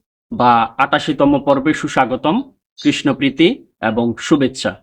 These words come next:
দৈনিক গীতামৃতের আজকের এই পর্বে আমি আপনাদের নিকট আলোচনা করব ভগবদ্গীতার দ্বিতীয় অধ্যায়ের ত্রিপঞ্চাশত বা তিপ্পান্নতম শ্লোক নিয়ে। আপনারা সকলে ধৈর্য এবং মনোযোগের সহিত সম্পূর্ণ ভিডিওটি শেষ পর্যন্ত দেখুন,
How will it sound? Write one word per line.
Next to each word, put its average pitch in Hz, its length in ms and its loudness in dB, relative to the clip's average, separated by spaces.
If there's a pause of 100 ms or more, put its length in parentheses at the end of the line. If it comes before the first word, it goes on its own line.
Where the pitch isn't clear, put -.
(600)
দৈনিক 160 460 4
গীতামৃতের 170 540 4
আজকের 156 420 2 (180)
এই 165 180 6
পর্বে 147 380 0 (100)
আমি 127 200 2
আপনাদের 123 340 -2
নিকট 135 260 0
আলোচনা 120 340 -2
করব 131 200 -4 (100)
ভগবদ্গীতার 123 720 -2
দ্বিতীয় 131 300 2
অধ্যায়ের 143 480 0 (640)
ত্রিপঞ্চাশত 185 840 2 (240)
বা 120 200 2
তিপ্পান্নতম 151 800 0
শ্লোক 131 340 -4
নিয়ে। 104 200 0 (380)
আপনারা 127 340 0
সকলে 139 340 -2
ধৈর্য 127 300 0 (540)
এবং 127 240 2
মনোযোগের 165 500 4
সহিত 156 260 2
সম্পূর্ণ 160 600 2
ভিডিওটি 143 460 2
শেষ 135 240 -4
পর্যন্ত 139 400 -2
দেখুন, 143 340 0